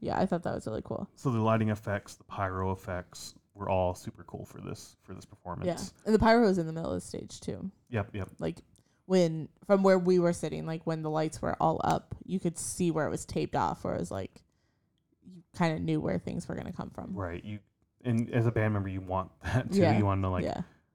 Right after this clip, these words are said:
Speaker 2: you know what songs are gonna have pyro, and you know, like, where, all right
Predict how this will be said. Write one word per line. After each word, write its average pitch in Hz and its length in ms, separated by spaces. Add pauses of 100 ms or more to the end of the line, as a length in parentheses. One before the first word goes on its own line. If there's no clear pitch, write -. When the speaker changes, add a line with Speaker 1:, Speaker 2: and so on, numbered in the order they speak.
(360)
Speaker 2:
you 127 140
know 123 100
what 120 180
songs 117 220
are 104 60
gonna 104 140
have 95 140
pyro, 85 520
and 98 100
you 92 100
know, 92 260
like, 87 180 (320)
where, 92 380
all 92 60
right 80 180